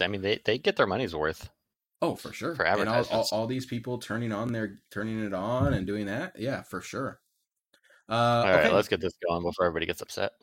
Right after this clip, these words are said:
Speaker 2: I know,
Speaker 1: We're
Speaker 2: right?
Speaker 1: blabbing
Speaker 2: Thirty
Speaker 1: about Tapjoy. <laughs>
Speaker 2: minutes. <laughs>
Speaker 1: We don't care about this. We're here for the
Speaker 2: Uh, we're here for the damn tournament names. Okay. So here, th-, the pairings are coming out of the hat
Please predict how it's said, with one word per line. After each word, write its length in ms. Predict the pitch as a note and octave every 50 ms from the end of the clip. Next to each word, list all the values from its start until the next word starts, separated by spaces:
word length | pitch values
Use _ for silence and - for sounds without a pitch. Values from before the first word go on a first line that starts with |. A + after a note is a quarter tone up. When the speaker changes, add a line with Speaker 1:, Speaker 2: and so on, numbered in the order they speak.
| - G2+ G2+
Speaker 2:
I 140 | A#2 A2 A2
know, 100 | A2 G#2 G2
Speaker 1:
We're 60 | F#2
Speaker 2:
right? 80 | F#2+
Speaker 1:
blabbing 300 | F#2+ F#2+ F2 D#2+ D#2 E2+ F2 F2
Speaker 2:
Thirty 40 | E2+
Speaker 1:
about 160 | E2 F2 F2+ - - F#2+ - -
Tapjoy. 220 | - F2+ G#2+ -
<laughs> 320 | C#4 C4+ - D#4+ C#4 - -
Speaker 2:
minutes. 220 | - - - - A#3+ - - - D4 - - - - - - - F#3 -
<laughs> 20 |
Speaker 1:
We 100 | F3+ E3+
don't 180 | F3+ G#3 F#3+ -
care 140 | - G3 G3
about 160 | E3+ D3 B2+
this. 140 | B2 B2 A#2
We're 100 | C3 B2+
here 220 | C3+ D#3+ F#3 F#3+ E3
for 60 | D3+
the 160 | C#3+ D3 - - - - _ _ _ _ _
Speaker 2:
Uh, 120 | F3 D#3+ D3+ E3 F#3
we're 100 | G#3+ A3+
here 220 | A3 B3+ B3 A#3+
for 160 | A#3 A#3 A#3
the 100 | A3 A3
damn 300 | F#3 G3+ G#3+ A3 A#3 G#3+
tournament 440 | F#3+ - G#3+ A3+ A3+ G3+ G#3+ - -
names. 520 | - F3+ F3+ F3 E3+ D3+ C3+ B2 G#2 - -
Okay. 260 | - D3 C#3 B2 F2+ - - _ _ _ _ _ _ _ _ _ - - - _
So 220 | - - - C#3+ C3+
here, 800 | C3 - E3 F3 F3 F3+ F3 F3 E3+ E3+ E3+ E3+ E3+ E3 - - _ _
th-, 220 | - C#3 B2+ B2+ B2+ -
the 260 | C3+ B2+ C3 B2 B2+ - _
pairings 540 | - - D#3+ D#3+ F3 F3+ F3+ F3 F3+ D3+ A2
are 100 | C3+ A#2+
coming 460 | A#2 - - D3+ D3+ D3+ D3 C#3+ C#3 -
out 220 | - C3+ C#3 C3+
of 140 | C3 A#2+ A#2
the 80 | A#2 G#2+
hat 340 | - C3 C3 C3 C3 -